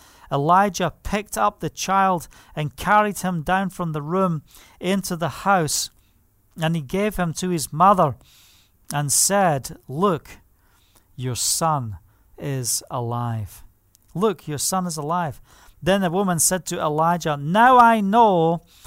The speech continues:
that you are a man of Elohim, and that the word of Yahovah from your mouth is truth."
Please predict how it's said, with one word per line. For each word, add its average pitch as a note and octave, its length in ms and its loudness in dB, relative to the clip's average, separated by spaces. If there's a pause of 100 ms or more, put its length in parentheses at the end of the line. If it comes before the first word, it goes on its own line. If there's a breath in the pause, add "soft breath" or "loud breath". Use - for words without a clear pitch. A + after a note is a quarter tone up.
(180 loud breath)
that E3+ 180 0
you A3+ 260 0
are F#3+ 160 8
a E3+ 80 6
man G#3+ 480 2
of F3 320 -2
Elohim, F#3+ 880 -4 (680 soft breath)
and F3+ 220 2
that F#3+ 180 -2
the E3 120 -2
word G3 680 4
of F3+ 260 -2
Yahovah F#3 800 2
from F#3 340 0
your E3+ 240 -2
mouth E3 440 0
is D3+ 320 -6
truth." - 640 -12